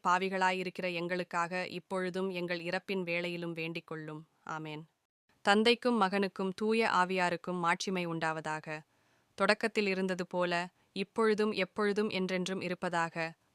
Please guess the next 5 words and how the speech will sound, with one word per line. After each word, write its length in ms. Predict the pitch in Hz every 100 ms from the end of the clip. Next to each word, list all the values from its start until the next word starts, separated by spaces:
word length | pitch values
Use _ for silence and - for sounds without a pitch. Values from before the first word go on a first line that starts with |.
| 175
ஆமென். 340 | 170 170 170 - _ _ _ _ _
ஓ 260 | 185 214 233
என் 220 | 220 208
இயேசுவே, 680 | 202 208 214 - 208 208 214 _ -
எங்கள் 300 | 190 190